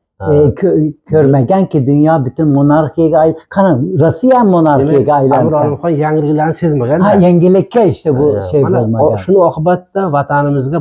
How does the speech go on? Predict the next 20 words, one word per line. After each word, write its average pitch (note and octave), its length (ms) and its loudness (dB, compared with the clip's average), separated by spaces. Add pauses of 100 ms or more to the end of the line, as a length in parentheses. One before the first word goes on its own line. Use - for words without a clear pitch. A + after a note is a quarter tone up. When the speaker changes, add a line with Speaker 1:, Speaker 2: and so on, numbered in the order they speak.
Speaker 1:
bosqinchilar A#2+ 500 -4
kelib C#3 100 -2
Speaker 2:
Bosqinchilar A2+ 560 0
Speaker 1:
keldi. E2+ 60 -12
Speaker 2:
keldi, F2+ 240 -4
Speaker 1:
Shunday F3 300 0
Speaker 2:
to'g'ri. C#3 120 0
Speaker 1:
ulug' F3+ 260 2
odamlarimiz A#2+ 560 -4
bo'lgan, F#2 240 -8
qarang. C3 180 -4
Speaker 2:
Albatta, A2 400 -6
Speaker 1:
Juda C3+ 160 -6
katta A2+ 120 -4
Speaker 2:
albatta. F#2+ 220 -2
Speaker 1:
ziyolilar, G2+ 600 0 (360)
katta G2 240 -4
olimlar, G#2 560 0
Speaker 2:
Olimlar. G2 440 -2
Speaker 1:
dunyo A#2 240 2